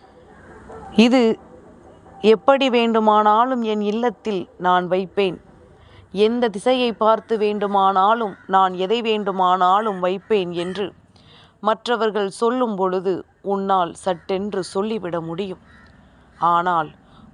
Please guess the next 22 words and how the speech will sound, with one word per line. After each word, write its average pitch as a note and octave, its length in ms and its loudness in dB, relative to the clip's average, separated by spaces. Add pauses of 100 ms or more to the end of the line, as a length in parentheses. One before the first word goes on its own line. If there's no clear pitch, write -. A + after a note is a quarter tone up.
உன் F#3 220 0
கருப்பன் G3 680 -2
நான் G3+ 320 0
சொல்லும் A3+ 440 -2
பொழுது F#3 360 0 (180)
உன்னால் F#3 560 0
அப்படி F3 500 -4
என்னை F3+ 320 -4
எதிர்த்து F#3+ 480 -4
சொல்லிவிட F#3+ 560 -4
முடியாது. E3+ 540 -2 (920)
ஏனென்றால் F#3+ 640 0 (420)
கருப்பன் F#3 600 -2 (380)
எந்த G#3+ 260 -6 (100)
ஒரு F3+ 200 -6
விஷயத்தையும் F3+ 800 -8 (220)
காரணமில்லாமல் F#3+ 1040 -6 (120)
உன்னிடத்தில் F#3+ 720 -6
கொண்டு G3+ 320 -6
வந்து E3+ 300 -6
சேர்ப்பதில்லை. F3+ 680 -6 (840)
கருப்பன் F3+ 600 -4